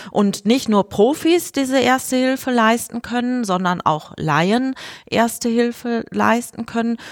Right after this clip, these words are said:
so gibt's das ja bei psychischen Erkrankungen im Grunde auch. Natürlich, am Ende muss immer eine klare Diagnose stehen über einen Facharzt, aber ansonsten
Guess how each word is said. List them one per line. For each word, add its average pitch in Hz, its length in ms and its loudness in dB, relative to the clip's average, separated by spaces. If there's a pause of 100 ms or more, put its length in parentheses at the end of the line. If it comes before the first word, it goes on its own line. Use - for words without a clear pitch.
so 208 140 -4
gibt's 214 220 -6
das 233 240 0
ja 202 140 2
bei 180 200 0
psychischen 226 800 -6
Erkrankungen 220 840 -4
im 202 180 -6
Grunde 214 440 -2
auch. 180 340 0 (260)
Natürlich, 202 640 0
am 131 140 0
Ende 247 440 2
muss 226 400 0
immer 214 460 2 (160)
eine 190 280 0
klare 185 400 2
Diagnose 180 600 0
stehen 147 520 -4
über 175 260 0
einen 160 180 -2
Facharzt, - 640 -4 (300)
aber - 280 -2
ansonsten 160 720 -2